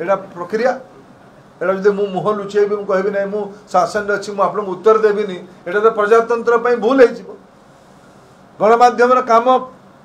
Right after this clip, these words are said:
ଲୋକଙ୍କ କଥାକୁ ଆମକୁ ଭଲ ଲାଗୁ ଏ ପ୍ରକାର ପ୍ରଶ୍ନ ତ ହବନି,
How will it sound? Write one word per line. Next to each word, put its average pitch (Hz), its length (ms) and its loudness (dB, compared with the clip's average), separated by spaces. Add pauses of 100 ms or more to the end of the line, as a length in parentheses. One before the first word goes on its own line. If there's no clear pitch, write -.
(200)
ଲୋକଙ୍କ 240 500 0
କଥାକୁ 220 580 -2 (540)
ଆମକୁ 247 380 0
ଭଲ 240 260 6
ଲାଗୁ 247 200 2
ଏ 247 40 4
ପ୍ରକାର 240 260 0
ପ୍ରଶ୍ନ 240 280 -2
ତ 247 100 0
ହବନି, 240 340 2